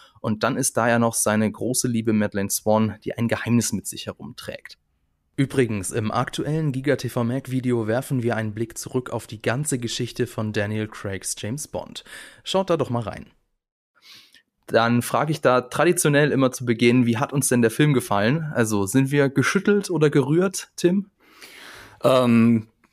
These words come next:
Speaker 2: ich war überraschend gerührt, muss ich sagen, teilweise.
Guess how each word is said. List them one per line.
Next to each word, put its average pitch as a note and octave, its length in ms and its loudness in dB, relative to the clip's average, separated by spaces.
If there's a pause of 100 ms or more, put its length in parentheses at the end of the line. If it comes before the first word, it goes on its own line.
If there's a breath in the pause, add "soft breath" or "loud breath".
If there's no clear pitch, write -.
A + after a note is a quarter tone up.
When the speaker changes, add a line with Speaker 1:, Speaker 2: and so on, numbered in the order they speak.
(340)
Speaker 2:
ich A#2 180 0
war D3 300 2
überraschend A#2+ 600 2
gerührt, F#3 320 2
muss F3+ 180 2
ich D#3+ 80 0
sagen, D#3+ 300 2
teilweise. D#3+ 720 2